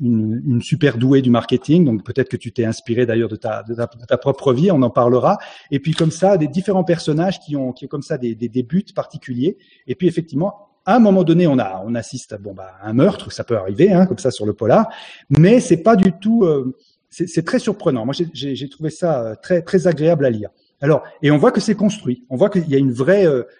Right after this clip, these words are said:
euh, une, une vraie, euh, une vraie mise en scène, un, un vrai, euh,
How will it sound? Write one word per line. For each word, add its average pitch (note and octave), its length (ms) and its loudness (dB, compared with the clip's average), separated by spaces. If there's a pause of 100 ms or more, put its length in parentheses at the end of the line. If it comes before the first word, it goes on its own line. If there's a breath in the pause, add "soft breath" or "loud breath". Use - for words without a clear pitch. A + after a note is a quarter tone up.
(120)
euh, B2 280 -14 (100)
une, D3 260 -10
une C3 220 -4
vraie, D#3 340 2
euh, B2 320 -2 (500)
une D3 140 -2
vraie D3+ 160 4
mise E3 180 4
en D3 80 2
scène, E3+ 360 2
un, C3+ 200 -6
un B2+ 140 -10
vrai, E3 360 -2
euh, C3 400 -4